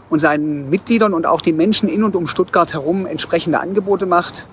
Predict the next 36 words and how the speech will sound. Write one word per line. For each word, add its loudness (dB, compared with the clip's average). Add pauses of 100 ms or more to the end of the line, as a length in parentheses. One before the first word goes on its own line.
(680)
Dafür 0
würde 4
ich, -2 (140)
ähm, 0 (300)
gerne 4
auch 0
unter 0
Einbeziehung -2
vieler -2
Mitglieder -2 (920)
gerne 0
ein -2
Grundkonzept 0
erstellen, 2 (600)
damit -4
man 2
mal 4
die -2
Weichen 0
stellt, 0
um -4
das -4
Ganze -2
anzugehen. 0
Das 0
ist -6
jetzt -2
gerade 2
in 0
der 2
Zeit -2
nach -4
Corona 0
ein 2
sehr, 2
sehr 4